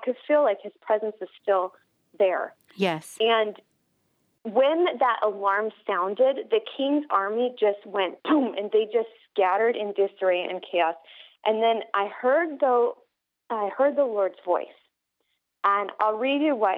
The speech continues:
Speaker 1: he said to me. He said, "Time to release the drummers. Set the beat.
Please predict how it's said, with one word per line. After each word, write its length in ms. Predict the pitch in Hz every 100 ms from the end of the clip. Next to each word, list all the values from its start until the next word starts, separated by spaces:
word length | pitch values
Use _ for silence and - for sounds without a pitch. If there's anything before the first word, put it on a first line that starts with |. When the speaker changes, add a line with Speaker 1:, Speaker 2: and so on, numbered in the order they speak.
| -
Speaker 1:
he 100 | 196 -
said 140 | 185 185 -
to 60 |
me. 260 | 190 185 185
He 120 | 208 208
said, 320 | 208 190 185 190 _ _ _ _ _ _ _ -
"Time 320 | 247 247 285 320
to 80 | 285
release 340 | 269 208 208 -
the 100 | 208 196
drummers. 400 | 185 185 175 180 _ _ _ _ _ _ _ -
Set 260 | 247 262 262
the 120 | 262
beat. 300 | - 208 196